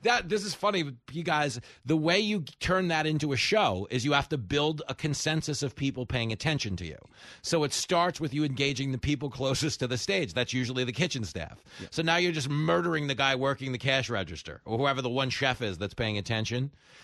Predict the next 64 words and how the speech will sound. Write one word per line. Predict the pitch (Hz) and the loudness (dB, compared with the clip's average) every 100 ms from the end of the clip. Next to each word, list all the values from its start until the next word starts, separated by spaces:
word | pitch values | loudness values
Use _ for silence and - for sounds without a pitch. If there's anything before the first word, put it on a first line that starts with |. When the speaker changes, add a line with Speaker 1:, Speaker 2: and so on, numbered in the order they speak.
| - | -10
Speaker 1:
And | 135 135 | -4 0
then | 139 131 | 0 0
from | 117 143 147 | -2 0 2
there, | 175 170 127 | 2 2 2
once | 127 139 | 0 -2
you've | 156 143 | -2 -4
engaged | 131 135 139 139 | -2 -2 -2 -2
that | 131 123 | -6 -4
ten | 139 131 | -4 -4
percent | 143 139 127 | -4 -2 -2
of | |
the | 139 | 0
audience, | 185 147 117 | 0 -2 -2
you | 123 | -4
build | 110 127 123 | -2 -2 0
out, | 165 - | -2 -2
correct? | - 101 123 - - | -4 -2 -2 -4 -12
Speaker 2:
Yes, | - 156 - - - | 4 6 6 2 2
but | 131 117 | 0 2
you | 123 | 2
also | 131 131 | 2 0
have | |
people | 120 117 | -2 -4
coming | - 120 117 - | -2 -2 -2 -2
in | 127 | -2
and | 110 | 0
out | 113 107 | 0 -2
that | - | -2
have | 92 90 | -6 -6
no | 101 113 107 | -4 -2 0
idea | 95 92 | -2 -6
what's | 82 | -8
going | - 82 80 | -10 -12 -12
on. | 73 | -4
Speaker 1:
Yeah, | 127 | -2
that's | 143 - | -2 -4
the | 139 | -2
worst | 139 120 | -2 -2
feeling | 147 131 131 | -2 -2 0
about | 127 123 | 0 0
a | |
nooner | 127 131 139 | 0 -2 -2
is | 117 98 | -2 -2
when, | 104 98 101 104 - - _ _ - | -2 -2 -4 -6 -12 -18 _ _ 0
uh, | 110 113 110 | 2 4 2
you | 110 117 | 0 0
actually | 120 120 120 | 0 -2 -4
have | 98 120 131 | 0 0 0
a | |
room, | 120 127 139 160 156 _ | 0 0 2 0 -2 _
but | - 127 | -8 -4
then | 131 | -2
they | 123 | 0
have | 117 120 | 0 -2
to | 117 | -2
go | 101 | -4
to | 131 | -2
<laughs> | |
class. | - 131 120 - 208 - - - - - | -2 0 0 2 0 0 -2 -4 -8 -8
Now | 208 185 - | -4 -4 0
you're | 185 | -2
back | - 143 139 | 0 0 -2
to | - | -4
performing. | 139 123 143 127 120 | -6 -4 -2 -2 -2